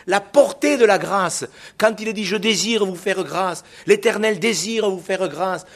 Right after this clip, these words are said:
Ne vous privez pas de la grâce de Dieu. Je le répète, ça a été écrit pour notre instruction. C'est la, c'est ce que Dieu veut nous faire vivre à nous. Quand Adam et Ève ont péché, ils ont eu peur et ils se sont cachés.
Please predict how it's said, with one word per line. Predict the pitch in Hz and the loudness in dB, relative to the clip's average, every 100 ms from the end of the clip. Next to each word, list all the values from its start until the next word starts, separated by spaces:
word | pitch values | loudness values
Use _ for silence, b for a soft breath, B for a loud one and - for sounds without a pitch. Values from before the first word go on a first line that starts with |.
| B | B
Ne | 196 | 2
vous | 220 214 | 2 0
privez | - 226 220 | 0 4 6
pas | 220 208 | 6 2
de | 190 | 2
la | 180 | -2
grâce | 180 180 | -2 -4
de | 165 | -4
Dieu. | 147 160 156 - B B B | -6 -2 -2 -2 B B B
Je | - 180 | -6 2
le | 220 | 4
répète, | 226 226 247 - | 4 0 -4 0
ça | 190 | -2
a | |
été | 185 196 | 0 -4
écrit | 196 220 196 | -6 -8 -10
pour | 190 180 | -8 0
notre | 233 254 - | 2 2 0
instruction. | 185 - 170 - 156 151 120 B B | -6 -8 -10 -8 -4 -4 -6 B B
C'est | - 226 | -4 0
la, | 214 - B | 0 0 B
c'est | - 254 | -4 -2
ce | 262 | -2
que | - | -2
Dieu | 247 208 254 | -2 0 -2
veut | 208 226 | 0 -2
nous | 196 | 0
faire | - 190 180 | 0 2 0
vivre | 190 247 240 226 B | -2 -6 -6 -12 B
à | 180 226 | 0 0
nous. | 240 208 - _ _ _ b b - | 0 -4 -10 _ _ _ b b -2
Quand | 269 285 | 0 2
Adam | 226 220 190 | 2 2 2
et | |
Ève | 175 151 | 2 2
ont | 143 | 0
péché, | 131 120 131 107 _ _ _ _ _ - | -4 -6 -8 -8 _ _ _ _ _ -14
ils | 120 | -2
ont | 170 | 0
eu | 208 | 2
peur | 269 233 - - _ _ _ _ _ _ _ - | -2 -2 -10 -18 _ _ _ _ _ _ _ -10
et | |
ils | 117 | -8
se | 123 | -6
sont | 190 | -6
cachés. | 180 - 107 | -6 -8 -10